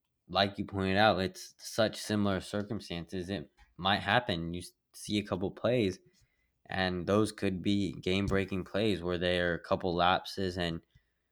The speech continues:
score an easy touchdown off a, um, kickoff maybe, uh, breakdown coverage. You never know. And, I mean, those things tend to happen when, um, you're in circumstances like this. So,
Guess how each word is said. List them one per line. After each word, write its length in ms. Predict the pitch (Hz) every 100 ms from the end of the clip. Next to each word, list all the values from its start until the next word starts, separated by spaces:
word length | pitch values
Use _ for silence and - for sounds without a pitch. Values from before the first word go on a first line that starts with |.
| _ _
score 320 | - 104 98
an 80 | 92
easy 260 | 95 92 92
touchdown 500 | - 101 92 98 92
off 220 | 90 87
a, 880 | 87 - - - _ _ _ _ -
um, 300 | 87 85 - _
kickoff 420 | - 107 104 104 -
maybe, 480 | 107 104 104 104 104 _ _ _ _ -
uh, 180 | 80 - 82
breakdown 520 | 101 92 104 95 90
coverage. 500 | - 101 104 107 98
You 80 | 101
never 260 | 104 104
know. 340 | 110 131 85 82
And, 280 | 90 87 87 _ _ _ _ _ -
I 120 | 90
mean, 220 | 95 92
those 200 | 92 101
things 380 | 101 98 87 - _ _ _ _ _ _ _ _
tend 280 | - 101 95
to 80 | 101
happen 400 | 98 113 107 92
when, 240 | 87 85
um, 320 | - 82 78 -
you're 180 | 87 92
in 120 | 87
circumstances 680 | - 101 92 87 - 87 85
like 240 | 80 82 -
this. 320 | 120 90 -
So, 360 | 95 90 87